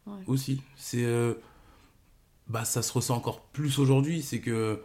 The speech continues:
Speaker 2: j'ai le contact assez facile, la blague facile, et au fur, au fur et à mesure, en fait, euh, les situations en restauration, c'est plus ou moins les mêmes.
Speaker 1: Mm.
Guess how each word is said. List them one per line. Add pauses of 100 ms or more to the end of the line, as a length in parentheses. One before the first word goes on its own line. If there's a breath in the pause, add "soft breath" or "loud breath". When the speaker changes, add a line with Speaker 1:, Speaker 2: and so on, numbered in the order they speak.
(540 soft breath)
Speaker 2:
j'ai
le
contact
assez
facile, (300)
la
blague
facile, (460 soft breath)
et
au
fur,
au
fur
et
à
mesure,
en
fait,
euh, (240)
les
situations
en
restauration, (760 soft breath)
c'est
plus
ou
moins
les
mêmes. (180)
Speaker 1:
Mm.